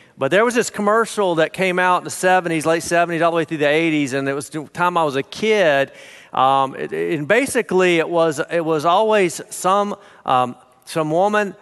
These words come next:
some lady, then house that just needed some relief from the stress of life,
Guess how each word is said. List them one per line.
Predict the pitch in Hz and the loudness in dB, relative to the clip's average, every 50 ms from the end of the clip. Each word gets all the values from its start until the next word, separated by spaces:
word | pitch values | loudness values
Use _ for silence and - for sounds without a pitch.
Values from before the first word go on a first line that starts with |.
| - - | -18 -8
some | - 143 139 143 | -6 -4 -2 0
lady, | 151 170 190 196 196 208 202 190 | 2 2 2 2 2 0 -2 -2
then | 135 139 123 110 | -2 -4 -6 -6
house | - - - - 175 190 196 190 190 - - | -8 -12 -4 0 2 2 4 2 2 0 -4
that | 143 131 | -6 -6
just | 135 156 160 - - | -4 -4 -6 -4 -4
needed | 165 170 180 180 165 - - | -4 -2 0 -2 -2 -4 -6
some | - 139 131 123 120 | -8 -8 -6 -6 -4
relief | 120 120 117 127 135 147 175 226 269 262 190 131 - | -4 -4 -2 0 2 2 4 4 2 2 0 -2 -4
from | - - 139 127 123 | -6 -6 -6 -6 -4
the | 123 120 | -6 -8
stress | - - - - - 156 160 180 202 185 - - | -8 -10 -12 -8 -2 0 2 2 2 0 -2 -6
of | 143 120 | -8 -4
life, | 123 139 156 185 190 175 160 151 - | 0 2 4 4 4 4 2 -2 -6